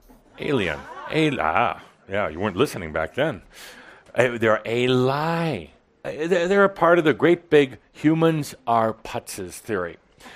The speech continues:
By believing that there's these grand intelligent beings, which there aren't,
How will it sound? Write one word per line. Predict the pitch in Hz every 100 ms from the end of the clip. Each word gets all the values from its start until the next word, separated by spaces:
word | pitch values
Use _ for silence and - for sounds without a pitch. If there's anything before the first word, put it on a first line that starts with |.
| - - - -
By | - 139 139 - - - - 554 605 - 719 127
believing | 165 160 202 226 208 196 185
that | 151 151 139 -
there's | 143 139
these | - 120
grand | 98 107 135 151
intelligent | 151 123 127 123 110 123 110
beings, | 98 92 - -
which | 80 78 -
there | 120 135
aren't, | 104 90 92